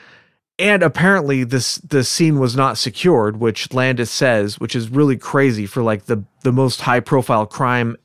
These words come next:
ever in the United States, to not have a secured crime scene. He, he said he wanted to keep the evidence with the president.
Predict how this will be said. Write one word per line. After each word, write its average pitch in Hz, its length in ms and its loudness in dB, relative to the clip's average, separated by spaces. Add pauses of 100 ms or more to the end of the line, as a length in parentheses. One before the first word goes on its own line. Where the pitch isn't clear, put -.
ever 156 340 2
in 117 100 0
the 117 60 -2
United 110 340 0
States, 117 460 -2 (680)
to 147 100 0
not 143 220 4
have 139 160 2
a 120 60 -2
secured 120 380 -2
crime 170 320 0
scene. 98 360 -4 (360)
He, 127 240 0 (200)
he 135 160 2
said 139 200 2
he 139 60 4
wanted 131 320 2
to 123 80 -4
keep - 220 -2
the 123 120 0
evidence 120 360 -2
with 127 400 -2
the 120 100 -2
president. 123 640 -2